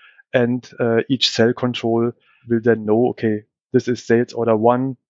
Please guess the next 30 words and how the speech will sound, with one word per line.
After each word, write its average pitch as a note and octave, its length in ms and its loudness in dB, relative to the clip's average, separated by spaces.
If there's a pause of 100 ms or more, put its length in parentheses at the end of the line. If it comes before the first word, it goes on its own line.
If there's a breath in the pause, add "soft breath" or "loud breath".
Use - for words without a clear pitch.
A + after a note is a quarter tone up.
I A2+ 80 -6
display A#2 360 -6
gross A2 260 0
amount A2+ 320 -4
for A2 120 -10
sales A2+ 280 -2
order G#2+ 220 2
one, C3 400 2
or G#2+ 240 -2
this - 180 -4
is A2 140 -12
sales G#2+ 220 -2
order G#2+ 180 -6
two, C3+ 340 -4 (160)
binding A#2+ 320 0
context, A2+ 520 -8
and A2 260 -6 (380 soft breath)
display A2 340 -4
then G#2 320 -2 (280)
the A2 100 -4
gross A2+ 260 2
amount G#2 260 -4
for A2 120 -6
sales G#2+ 260 -2
order G#2 140 2
two. - 180 -6
This A2+ 160 2
is, - 260 -2 (240)
this - 160 -2
is - 220 0